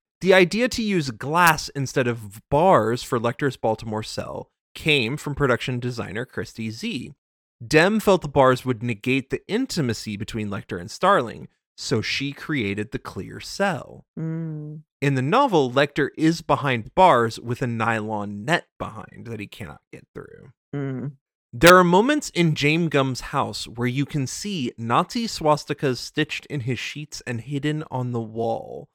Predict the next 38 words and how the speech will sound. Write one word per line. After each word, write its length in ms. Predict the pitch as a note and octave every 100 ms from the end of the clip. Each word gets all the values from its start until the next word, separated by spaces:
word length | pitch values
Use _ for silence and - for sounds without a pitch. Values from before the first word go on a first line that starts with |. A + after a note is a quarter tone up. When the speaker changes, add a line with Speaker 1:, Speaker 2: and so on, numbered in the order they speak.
| _ _
Speaker 1:
This 200 | D3 D3+
was 200 | G3 E3
just 300 | - D#3 - -
one 460 | A#2 A#2+ C#3+ F3+ D#3+
level 380 | C#3 C#3+ D#3
that 160 | D3 C3+
the 80 | -
production 480 | C3 B2 A#2+ C3 A#2+
design 400 | A2 G2+ G#2 - -
added, 440 | A2 G#2 C#3 F3 - _ _
trying 400 | - C#3+ D3+ F3+
to 160 | -
layer 640 | F3+ B2 A#2 B2 C#3+ C#3+ C#3+ -
more 540 | A#2 A2+ B2+ D3 E3+
and 200 | - C3+
more 240 | C3 B2
darker 540 | A#2+ G#2+ A2+ A2+ A2 -
ideas 760 | G#2+ G#2 - B2+ D#3 D#3+ D#3 -
and 220 | - - -
images 560 | C3 C#3 C3 C#3 A#2+
and 260 | - A2 G#2+
tones 720 | - - G#3+ C#3 A2+ A2 - _ _ -
to 120 | D3+
show 300 | C3 D3+ C3
his 260 | A2+ A2+ A2
deteriorating 1080 | A2 - - B2+ B2+ B2 A2 G#2+ G#2 G2
state 320 | - - F2+
of 160 | D#2 -
mind. 600 | - - - _ - - _ _ -
Speaker 2:
Hmm. 180 | A#4 C4 E3 _ _
Speaker 1:
The 100 | -
office 360 | F#3+ A#3 D#4 B3+
of 100 | A3
the 100 | G3+
F 180 | F#3+ -
B 140 | F#3+ D#3
I 100 | F3+
director 640 | G3+ G3+ G#3+ - A#3 A3